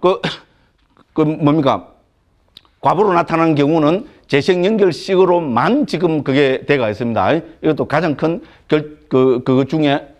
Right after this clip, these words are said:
하나입니다. 예, 그 음미는 우리 좀, 좀 이따가 그 해보도록 하겠습니다. 자, 요렇게 말씀드리고, 예, 팍 들어가겠습니다. 예, 그래서, 그죠? 이제 <coughs> 백육십오 쪽, 그 맨 밑에는 그 제가 한번 쭉 읽으면서 한번 넘어가겠습니다.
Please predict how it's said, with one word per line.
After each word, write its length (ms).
하나입니다. 600
예, 120
그 420
음미는 540
우리 240
좀, 160
좀 160
이따가 300
그 180
해보도록 360
하겠습니다. 320
자, 120
요렇게 320
말씀드리고, 580
예, 260
팍 420
들어가겠습니다. 800
예, 180
그래서, 240
그죠? 200
이제 220
<coughs> 180
백육십오 500
쪽, 140
그 60
맨 320
밑에는 240
그 140
제가 220
한번 240
쭉 140
읽으면서 340
한번 280
넘어가겠습니다. 680